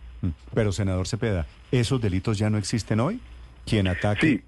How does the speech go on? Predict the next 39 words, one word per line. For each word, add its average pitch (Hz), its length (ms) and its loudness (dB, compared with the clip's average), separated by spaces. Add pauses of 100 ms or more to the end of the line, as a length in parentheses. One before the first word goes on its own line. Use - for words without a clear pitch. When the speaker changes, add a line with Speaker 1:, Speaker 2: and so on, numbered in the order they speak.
Speaker 1:
quien 104 200 2
ataque 95 440 0
a 113 80 2
un 113 160 0
firmante 104 880 0 (360)
o 101 100 2
quien 92 160 2
ataque 85 380 0
a 104 40 4
una 101 200 2
población, 95 640 0 (180)
eso 143 320 4
ya 123 160 2
está 120 220 -2
tipificado 104 640 0
en 117 60 0
el 95 120 0
Código 101 300 0
Penal. 92 380 -2 (640)
Speaker 2:
Sí, 131 340 4
exactamente, 110 1040 0
pero 95 480 0 (120)
aquí - 420 0
viene 113 320 2
el 120 80 2
asunto. 113 420 0 (460)
Esta - 200 0
es 98 60 2
la 107 140 2
discusión 90 840 -2 (100)
que 98 80 0
a - 20 0
mí 92 120 2
me 90 160 2
parece 82 400 -2
relevante, 87 760 -2 (600)
y 104 100 6
es 98 180 0
que 117 320 0